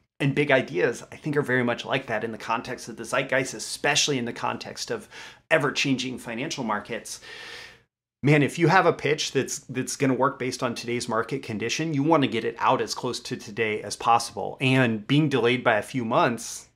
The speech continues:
because, y-, you know, you're trying to give some publisher adequate time to, I don't know, decide if they want it, have the option, whatever, it's more likely that that big ideas moment will have passed.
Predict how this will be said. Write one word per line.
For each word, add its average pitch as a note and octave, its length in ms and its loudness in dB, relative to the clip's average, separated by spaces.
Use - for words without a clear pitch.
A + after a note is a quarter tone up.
because, B2 680 0
y-, C3 200 -8
you C3+ 100 0
know, A2+ 120 -4
you're A#2 160 -10
trying C3 260 2
to B2 80 -2
give A#2+ 400 -4
some C3+ 220 0
publisher B2+ 640 2
adequate B2 400 -2
time A#2+ 440 -4
to, A2 340 -4
I A#2 80 -2
don't A#2+ 140 -2
know, A2+ 140 -4
decide A2+ 440 0
if - 120 -8
they A2+ 80 -6
want A2+ 240 0
it, A#2 180 -8
have - 220 -6
the - 100 -2
option, A#2+ 380 -2
whatever, C3+ 440 2
it's D#3+ 220 4
more D#3+ 220 6
likely C3+ 320 4
that B2+ 180 -2
that A#2 180 -6
big B2+ 140 0
ideas A#2+ 460 0
moment A2+ 500 -4
will A#2 160 0
have G2+ 220 -12
passed. - 640 -4